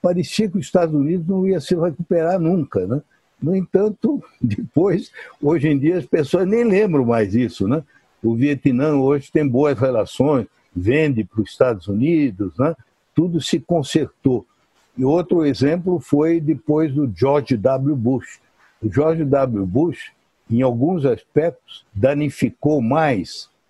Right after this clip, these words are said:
a ordem mundial do que o próprio Trump, porque o Trump não invadiu o Iraque. Quem invadiu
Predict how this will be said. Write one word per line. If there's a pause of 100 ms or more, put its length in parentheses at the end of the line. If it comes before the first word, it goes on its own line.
(100)
a
ordem
mundial
do
que
o
próprio
Trump, (240)
porque
o
Trump
não
invadiu
o
Iraque.
Quem
invadiu